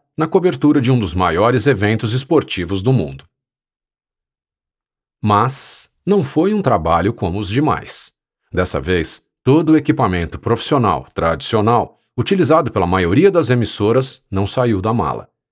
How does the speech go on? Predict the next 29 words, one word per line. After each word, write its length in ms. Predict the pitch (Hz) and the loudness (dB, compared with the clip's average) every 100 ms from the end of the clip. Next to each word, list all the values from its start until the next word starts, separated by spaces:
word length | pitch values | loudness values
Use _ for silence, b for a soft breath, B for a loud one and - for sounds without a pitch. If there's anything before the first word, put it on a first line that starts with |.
| _ _ - | _ _ 0
Esse 360 | 131 151 - | 2 2 -2
era 100 | 165 | -2
o 40 | 165 | -2
plano 300 | - 131 139 | 0 2 2
B. 260 | 87 67 _ _ _ - | 0 -2 _ _ _ -2
Pagamos 480 | 87 98 131 131 | 0 2 2 0
por 140 | - 101 | -2 -2
uma 160 | 95 | -2
mala 340 | 90 95 90 - | 0 0 0 0
extra 400 | 147 160 - 156 | 0 0 -2 -2
de 80 | 120 | 0
equipamentos 680 | 127 131 143 110 131 131 - _ _ | -2 0 0 2 0 -2 -16 _ _
que 120 | - | -4
só 220 | 156 - 202 | -2 0 -2
seria 360 | - 170 170 | 0 2 2
utilizada 720 | 190 202 202 104 95 95 120 - _ | 0 0 -2 2 2 2 0 -6 _
se 220 | - - | -16 -6
o 80 | 90 | -6
plano 460 | - 78 73 92 120 | -4 -8 -6 -4 0
A, 200 | 123 135 _ _ | 0 -2 _ _
que 160 | - 151 | 0 0
era 160 | 92 | 2
utilizar 500 | 92 - 101 92 85 | -4 -4 -4 -2 -4
dispositivos 680 | 71 - 107 101 - 165 196 | -4 -4 -2 -2 0 2 2
móveis, 560 | 156 127 123 151 160 - _ - | 2 2 4 2 0 -8 _ -6
não 160 | 117 98 | -2 0
desse 300 | 76 73 101 | -2 -6 -10
certo. 460 | - 67 - - _ _ _ _ | -8 -8 -8 -20 _ _ _ _
Assim, 460 | - 80 120 107 | -8 -2 0 0